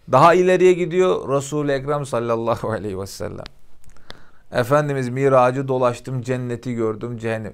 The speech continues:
Yok, miraç diye bir şey yok. İsra var, miraç yok. Böyle, böyle, böyle, böyle yani inkar yolundan gidiyor insanlar.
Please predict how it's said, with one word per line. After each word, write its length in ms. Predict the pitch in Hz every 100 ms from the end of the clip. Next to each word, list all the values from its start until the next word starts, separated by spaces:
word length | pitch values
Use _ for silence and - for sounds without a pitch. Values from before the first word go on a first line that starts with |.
| -
Yok, 420 | 139 156 147 -
miraç 500 | 123 131 135 127 -
diye 180 | 131 120
bir 60 | 113
şey 240 | 113 120
yok. 200 | 120 73 - - - -
İsra 460 | 113 - 131 123 104
var, 160 | 127 135
miraç 480 | 120 117 117 117
yok. 200 | 101 69 - - - - - - - - - - -
Böyle, 540 | 78 104 104 90 71
böyle, 340 | 76 76 65 67
böyle, 380 | 80 73 -
böyle 240 | 87 135 110
yani 680 | 110 110 107 131 160 165 - _ _ -
inkar 520 | 156 165 - 160 156
yolundan 720 | 143 123 107 101 95 95 98
gidiyor 600 | 107 135 131 143 175 160 -
insanlar. 1200 | 127 113 - 110 104 104 117 151 175 170 151